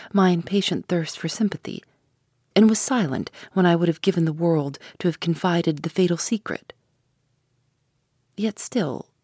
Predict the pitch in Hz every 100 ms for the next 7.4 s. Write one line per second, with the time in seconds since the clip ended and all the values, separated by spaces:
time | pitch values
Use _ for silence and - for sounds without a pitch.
0 | _ _ 202 214 - 160 - - - 165
1 | 160 156 - - - 190 160 - - -
2 | - 196 170 170 220 208 - - 208 -
3 | 196 - 240 185 - - - - _ -
4 | - 135 113 - _ _ _ _ _ _
5 | _ _ _ _ _ - 196 220 208 190
6 | - 175 170 - - - 214 214 202 -
7 | - - -